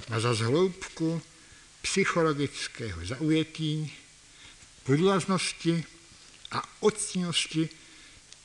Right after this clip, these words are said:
koloristického účinku v svobodné až dramatizující traktaci rukopisné,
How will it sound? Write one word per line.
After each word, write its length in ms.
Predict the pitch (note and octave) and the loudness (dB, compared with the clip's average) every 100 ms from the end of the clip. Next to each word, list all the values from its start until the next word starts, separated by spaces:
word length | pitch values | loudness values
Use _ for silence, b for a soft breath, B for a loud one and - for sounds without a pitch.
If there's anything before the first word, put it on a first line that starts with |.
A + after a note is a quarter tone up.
| - - | -20 -2
koloristického 680 | D3+ D#3 - D3 - - D3+ | 2 2 0 -4 -6 -6 -6
účinku 600 | D3 F3 E3 D3+ D#3 D#3+ - - B B B B | -4 -2 -4 -2 -4 -4 -12 -20 B B B B
v 80 | - | -4
svobodné 760 | - E3 G#3 G3+ F#3+ F#3 F#3 D#3+ - - - - - - - - - - - | 0 4 4 4 0 -2 -2 -6 -8 -20 -20 -20 -20 -20 -20 -20 -20 -20 -4
až 280 | B2+ - - | -2 -2 -6
dramatizující 1400 | A#2 C#3 E3+ F#3 - F3 D3+ E3 D#3+ - - D#3 C#3+ D3 C3 - - | -2 0 0 -4 -2 -2 0 -2 -2 -2 -2 0 -2 -2 -8 -18 -6
traktaci 640 | B2+ C3 - - A#2+ - G2+ | -2 -2 -4 -10 -8 -8 -6
rukopisné, 840 | B2+ D#3+ C#3+ D#3 - D3+ D3 D3 | -4 -4 -2 -2 0 -2 -4 -6